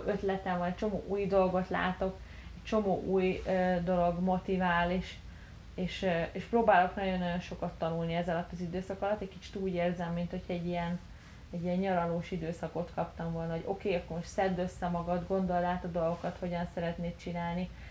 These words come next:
és amikor majd rád szakad az a sok-sok-sok, mert hogy onnantól kezdve, hogy kinyitják a, a dolgokat,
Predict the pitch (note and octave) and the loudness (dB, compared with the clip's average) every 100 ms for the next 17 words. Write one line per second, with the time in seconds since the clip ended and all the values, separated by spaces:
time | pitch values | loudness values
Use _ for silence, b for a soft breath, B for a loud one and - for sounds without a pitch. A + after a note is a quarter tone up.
0 | B - F#3 F3+ F3+ F3+ G3 G#3+ G3+ G3 | B -4 -4 0 2 4 6 8 8 6
1 | - F#3 E3 E3 F3+ - - G#3 - G3+ | -2 -4 -2 -2 -4 -4 -2 -2 -2 -6
2 | F#3+ - F#3 F3 F3 F#3 F3+ G#3 A#3+ A3 | -6 -6 -8 -4 -2 -2 -2 2 2 2
3 | G3+ G#3 G3 F#3 - G3+ G3 F#3 F#3 F3+ | 0 0 0 -4 -4 -2 -2 0 -2 -2
4 | F3 F3 F3+ B B B B - E3 F#3 | 0 -2 -4 B B B B -8 0 4
5 | F#3+ G3+ | 4 2